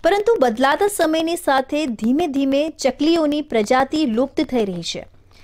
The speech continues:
અને ચકલીનો કલરવ સાંભળવો દોહલો બન્યો છે. આથી ચકલીની પ્રજાતિને લુપ્ત થતી અટકાવવા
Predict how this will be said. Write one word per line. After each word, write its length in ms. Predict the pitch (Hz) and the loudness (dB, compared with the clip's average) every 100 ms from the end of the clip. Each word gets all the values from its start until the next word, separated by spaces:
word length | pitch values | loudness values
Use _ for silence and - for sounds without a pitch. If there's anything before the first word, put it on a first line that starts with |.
| - - | -14 -2
અને 160 | 349 | 0
ચકલીનો 560 | 403 294 269 311 370 370 | 2 0 2 2 2 0
કલરવ 480 | 370 254 247 311 349 | 2 0 2 2 0
સાંભળવો 680 | - 277 220 226 320 285 - | 0 -2 2 2 2 -2 -4
દોહલો 460 | 220 208 220 277 339 | -6 -2 0 2 2
બન્યો 320 | 247 202 175 | 0 -2 -8
છે. 200 | 175 - - - _ _ _ _ - - - | -10 -12 -16 -20 _ _ _ _ -20 -20 -2
આથી 200 | 320 349 466 | 0 2 0
ચકલીની 500 | - 262 311 370 370 | 2 0 2 0 0
પ્રજાતિને 720 | 359 269 233 247 254 349 349 302 | -2 -2 0 0 0 -2 -4 -4
લુપ્ત 340 | 247 320 - | -4 -4 -4
થતી 340 | 339 294 285 | -6 -6 -8
અટકાવવા 680 | 277 220 - - 285 294 - | -8 -10 -6 0 0 0 -6